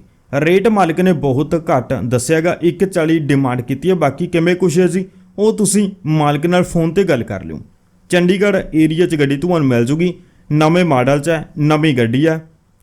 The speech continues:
ਤੇ ਟਾਇਰ ਆਪਾਂ ਨੂੰ ਨਵੇਂ ਮਿਲ ਜਾਣਗੇ। ਕੰਡੀਸ਼ਨ ਆ ਲੁੱਕ ਹੈ, ਸੋਹਣੀ ਗੱਡੀ ਆ, ਮਾਲਕ ਨੇ ਰੱਖੀ ਵਧੀਆ ਹੋਈ ਆ,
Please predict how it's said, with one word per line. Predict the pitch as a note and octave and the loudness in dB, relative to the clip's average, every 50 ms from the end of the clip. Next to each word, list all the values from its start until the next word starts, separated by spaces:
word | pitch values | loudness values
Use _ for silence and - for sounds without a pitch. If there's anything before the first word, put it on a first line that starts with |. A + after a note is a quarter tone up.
| _ _ - | _ _ -2
ਤੇ | F3 E3+ E3 E3+ E3 E3 E3 - | 0 2 2 0 0 -2 -2 0
ਟਾਇਰ | E3 D#3+ E3 E3+ | 2 4 4 4
ਆਪਾਂ | E3+ E3+ E3 F#3+ F#3 | 2 2 2 2 2
ਨੂੰ | F3+ F#3 | 4 4
ਨਵੇਂ | F3+ F3 E3+ F3 F3 | 4 4 2 2 2
ਮਿਲ | E3+ E3+ D#3+ | 2 2 2
ਜਾਣਗੇ। | D3 D#3 D#3+ E3 E3+ E3 F3 F3 F3 - | 2 0 -2 0 0 0 0 -2 -2 -4
ਕੰਡੀਸ਼ਨ | - D3+ D3 D#3 F3 D#3+ D#3+ G#3 G#3 F#3+ | -4 -2 0 0 0 0 0 0 0 0
ਆ | E3 D#3+ | 0 0
ਲੁੱਕ | D#3 D#3 D3+ D3+ - | 0 0 -2 -2 -2
ਹੈ, | E3 D#3+ | -2 -2
ਸੋਹਣੀ | D#3+ D#3+ - E3 E3 F3+ G3+ G3+ | -2 -2 -2 -2 0 2 2 2
ਗੱਡੀ | F3 D#3+ D3 D3+ F3 | 2 2 2 2 0
ਆ, | F3 | 0
ਮਾਲਕ | E3+ D#3 C#3 C3 C3+ C3+ D#3+ | 0 0 0 0 0 0 0
ਨੇ | D#3 D#3+ D#3 | 0 0 0
ਰੱਖੀ | C#3+ - - D#3+ | 0 -2 -2 -2
ਵਧੀਆ | D#3 D3+ D#3 D#3 F3+ F#3 E3+ | 0 0 0 0 2 0 2
ਹੋਈ | C#3+ C3+ D3 D#3 | 2 0 0 0
ਆ, | D#3 | -2